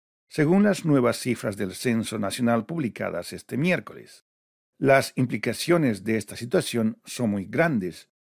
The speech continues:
y, sin duda, es uno de los factores que explica la actual escasez de mano de obra que sufre Canadá, explicó Laurent Martel,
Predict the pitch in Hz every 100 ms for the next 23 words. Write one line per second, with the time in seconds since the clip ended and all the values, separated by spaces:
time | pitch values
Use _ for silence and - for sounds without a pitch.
0 | _ 135 185 175 196 117 123 - _ _
1 | _ 123 110 - - 185 190 139 104 92
2 | - - - 127 123 - 104 - - 151
3 | 151 - 107 - _ - 143 135 - -
4 | 113 110 123 - - 87 - 117 - _
5 | _ _ - 104 107 110 135 117 113 139
6 | - 90 104 98 - 101 117 175 110 -
7 | _ _ _ _ _ - - - 101 -
8 | 113 - 110 113 113 113 104 101 101 -
9 | 135 127 151 170